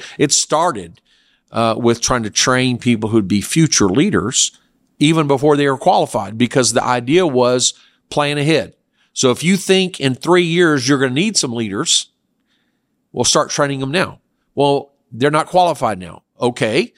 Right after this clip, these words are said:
But if you think they could be qualified in three years, start investing in them. And some may never follow through, but you don't always know which one. So just start investing. So that's what I mean about planning for the future. So as a small church,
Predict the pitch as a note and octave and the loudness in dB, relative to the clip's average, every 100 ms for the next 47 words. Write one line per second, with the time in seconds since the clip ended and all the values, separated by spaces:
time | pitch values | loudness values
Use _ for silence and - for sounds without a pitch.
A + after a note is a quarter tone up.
0 | _ C3+ C#3 C#3+ C#3+ E3 D#3+ D#3+ C#3 - | _ -2 -2 -2 0 0 0 -2 0 0
1 | G#3 E3 - D3+ C#3 C#3+ C3+ B2+ D3 D3 | 0 -2 0 2 2 0 -4 -2 -2 -2
2 | F3 G#3+ F#3 - - _ _ _ _ _ | 2 2 2 0 -4 _ _ _ _ _
3 | - - D3+ D#3 D#3 G3+ A3+ C#3 A#2+ F#2+ | -6 -2 0 0 0 0 0 -2 -4 -4
4 | D3 D3 - G3 F#3+ D3+ D3+ D3 D#3+ D3 | -2 2 2 2 0 -2 -2 0 0 2
5 | C3+ - _ _ - C#3+ A#2+ A#2+ F#3 B3+ | 0 -2 _ _ -6 -4 -2 -4 0 2
6 | E3 E3 - _ _ _ - F3+ G3+ F3+ | 2 2 -4 _ _ _ -2 2 2 4
7 | F3 F3+ D#3+ F3+ F#3 F#3 F3 G#3 A#3 B2 | 2 2 2 2 2 2 0 0 0 2
8 | - C3+ D#3 - E3+ D#3+ D#3+ D3 F#3 A3 | 0 0 0 0 0 0 0 -2 0 0
9 | - G#2 F2 _ - - - - E3 G3 | -4 -8 -14 _ -20 -20 -6 0 2 2
10 | G3+ F#3 D#3 D#3 E3 C#3 A#2+ - D#3 D3 | 2 0 0 0 0 0 -2 -2 -2 0
11 | D3 C3+ - A#2 A2 D3 - G2 - C3 | -2 -4 -2 -2 0 -2 -2 -2 0 2
12 | A2+ A2 - D3 F#3+ G#3 - D3+ D#3+ - | 0 0 0 2 2 0 -2 -2 -2 -6